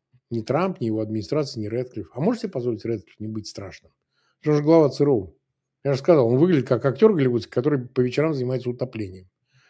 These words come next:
при допросах с пристрастием. Поэтому это решать им.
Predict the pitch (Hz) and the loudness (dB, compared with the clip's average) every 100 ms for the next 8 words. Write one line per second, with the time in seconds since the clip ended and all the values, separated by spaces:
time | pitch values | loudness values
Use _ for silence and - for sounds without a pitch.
0 | _ _ _ _ 123 120 117 107 110 107 | _ _ _ _ 4 4 4 0 -2 -2
1 | 113 113 - - 113 - 110 90 - 85 | 0 0 -2 -4 -4 -2 -4 -6 -12 -20
2 | _ _ _ _ _ _ _ _ _ _ | _ _ _ _ _ _ _ _ _ _
3 | _ _ _ _ 143 151 180 214 214 - | _ _ _ _ 8 10 10 10 8 6
4 | 233 - 233 113 82 | 2 2 0 0 -6